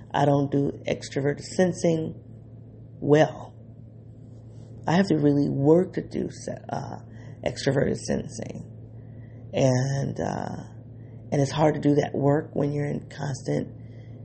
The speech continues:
change. And because I'm an N I dom, I need to see the pattern. Like, in order for me, I relax when I see patterns. But until I see patterns, I'm on full alert.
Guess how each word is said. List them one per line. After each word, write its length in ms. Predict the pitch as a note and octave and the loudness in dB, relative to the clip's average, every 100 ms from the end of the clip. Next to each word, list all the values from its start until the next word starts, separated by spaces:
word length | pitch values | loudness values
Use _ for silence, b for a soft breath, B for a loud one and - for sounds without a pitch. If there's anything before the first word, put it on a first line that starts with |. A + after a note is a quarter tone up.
| - | -10
change. 600 | - - F3 G#3 A#3+ C4 - | -2 4 4 6 4 0 -4
And 160 | - D3+ | -4 -2
because 380 | C#3 - D3+ D3+ | -4 -2 0 0
I'm 160 | D#3 | 0
an 140 | D3 C#3+ | 0 0
N 160 | - D3+ | 0 2
I 220 | D3 D3 | 2 0
dom, 520 | C#3 C#3+ D3+ F#3 A#3 - B B B B B B - - | 2 2 2 0 -2 -6 B B B B B B -8 2
I 100 | D3+ | 4
need 280 | C#3+ C#3+ C#3 | 6 4 0
to 80 | |
see 180 | C3+ D3 | -4 -4
the 100 | C#3+ | -4
pattern. 520 | - - D3+ D3 - | -4 -2 0 2 2
Like, 200 | - - | 0 -2
in 140 | - C#3+ | 2 4
order 180 | C#3 D3 | 6 4
for 180 | - | 2
me, 160 | D3 D3 - | 2 0 0
I 140 | C#3 D#3+ | 4 6
relax 640 | D3 C#3 C#3+ D3 - - | 6 4 4 0 -4 -4
when 120 | - | -2
I 80 | - | -2
see 200 | - B1+ | -4 -6
patterns. 640 | - - - - - - - - - - - - - B B B - | -6 -6 -6 -8 -12 -14 -14 -16 -16 -16 -16 -16 -16 B B B -4
But 120 | D3 | 0
until 340 | C#3+ C#3 F#3 F3+ | 0 4 6 8
I 80 | F3 | 6
see 200 | - F#3 | 2 0
patterns, 440 | - E3+ E3 D#3 | 2 4 4 4
I'm 220 | - D#3 | 2 0
on 180 | C#3+ C#3 C3+ - - | 2 0 -2 -6 2
full 320 | D#3 D#3 - | 4 4 4
alert. 520 | C#3 C#3 C#3 - - | 4 4 2 -2 -8